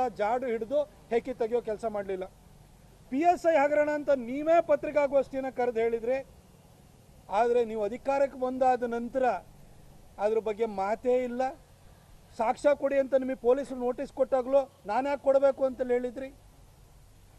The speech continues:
ಫಾರ್ಟಿ ಪರ್ಸೆಂಟ್ ಸರ್ಕಾರ ಅಂತ ಹೇಳಿದ್ರಿ, ಅದ್ರ ಬಗ್ಗೆನೂ ಮಾತಿಲ್ಲ. ಅದಕ್ಕೊಂದು ಸಮಿತಿ ಅಂತ ಮಾಡಿದ್ರಿ, ಅದನ್ನ ನೀವೇ ಬರ್ಖಾಸ್ತು ಮಾಡಿದ್ರಿ. ಪೇ ಸಿ ಎಂ ಅಂತ ಹೇಳಿದ್ರಿ, ಅದ್ರ ಬಗ್ಗೆನೂ ಮಾತಾಡಿಲ್ಲ.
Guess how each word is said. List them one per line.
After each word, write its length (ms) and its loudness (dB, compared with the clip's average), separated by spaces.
ಫಾರ್ಟಿ 320 0
ಪರ್ಸೆಂಟ್ 400 0
ಸರ್ಕಾರ 360 2
ಅಂತ 220 0
ಹೇಳಿದ್ರಿ, 560 0
ಅದ್ರ 300 0
ಬಗ್ಗೆನೂ 400 2
ಮಾತಿಲ್ಲ. 480 -2
ಅದಕ್ಕೊಂದು 320 2
ಸಮಿತಿ 400 0
ಅಂತ 180 0
ಮಾಡಿದ್ರಿ, 560 2
ಅದನ್ನ 240 0
ನೀವೇ 260 0
ಬರ್ಖಾಸ್ತು 500 -2
ಮಾಡಿದ್ರಿ. 460 -6
ಪೇ 240 6
ಸಿ 140 -2
ಎಂ 220 2
ಅಂತ 180 0
ಹೇಳಿದ್ರಿ, 420 2
ಅದ್ರ 260 0
ಬಗ್ಗೆನೂ 340 0
ಮಾತಾಡಿಲ್ಲ. 540 -4